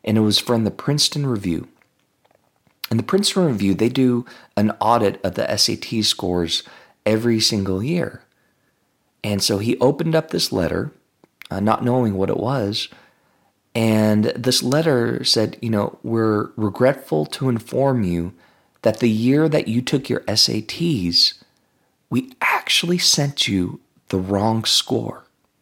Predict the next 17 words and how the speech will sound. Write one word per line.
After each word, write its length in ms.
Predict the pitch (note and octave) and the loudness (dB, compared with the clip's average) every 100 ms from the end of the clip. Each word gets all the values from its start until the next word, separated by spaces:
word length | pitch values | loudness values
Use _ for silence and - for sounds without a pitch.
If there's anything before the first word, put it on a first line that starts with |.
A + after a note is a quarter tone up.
| _ _ _ _ _ _ _ _ _ _ _ _ _ | _ _ _ _ _ _ _ _ _ _ _ _ _
Your 140 | B2+ | -2
score 680 | G#2+ - - D#3 E3+ E3+ E2 _ _ _ _ _ _ _ | 0 0 0 2 2 0 -6 _ _ _ _ _ _ _
is 140 | G#2+ - | -4 -2
actually 400 | - - - A2 | -2 -2 0 2
seven 400 | - C3 C3 B2+ | 2 2 2 -2
forty." 600 | - - - - - - _ _ _ _ _ _ _ _ _ _ _ _ | -6 -6 -4 -4 -6 -12 _ _ _ _ _ _ _ _ _ _ _ _
But 120 | B2 | 0
we 160 | A2+ B2+ | 2 2
sent 440 | - - C#3+ - | 4 2 2 -2
you 260 | B2 B2 A#2 | 0 2 2
someone 420 | - B2 B2 A2 | 2 2 0 0
else's 340 | G#2+ - A#2 | 0 0 0
score 540 | - - A2+ G2+ F#2 B2 | 0 0 0 0 -2 -6
of 120 | - | -6
fourteen 440 | - - A2+ - G#2+ | -6 -2 -2 -4 -8
hundred. 480 | - C#3 B2 - - _ _ _ _ _ _ _ _ _ _ _ _ _ _ _ _ _ _ _ _ _ _ _ _ _ _ _ - | -6 -4 -4 -8 -12 _ _ _ _ _ _ _ _ _ _ _ _ _ _ _ _ _ _ _ _ _ _ _ _ _ _ _ -8
Now, 280 | B2+ C3 | -4 -2